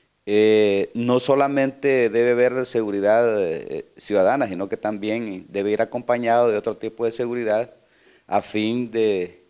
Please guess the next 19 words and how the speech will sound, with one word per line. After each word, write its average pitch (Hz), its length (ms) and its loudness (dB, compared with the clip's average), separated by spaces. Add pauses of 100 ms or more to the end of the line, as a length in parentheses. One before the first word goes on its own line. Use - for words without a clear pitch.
(120)
de 104 240 -4
que 98 520 -2
no 104 120 -8
se 120 80 -8
esté 120 140 -6
dando 110 240 0
la 110 100 0
situación 107 460 -4
que 113 80 -8
se 113 60 -6
está 107 140 -4
dando 104 200 -4
en 107 40 -6
el 101 120 -8
país 123 400 -4 (500)
de 98 100 -10
mayor 98 260 -2
violencia, 117 520 0
¿verdad? - 160 -14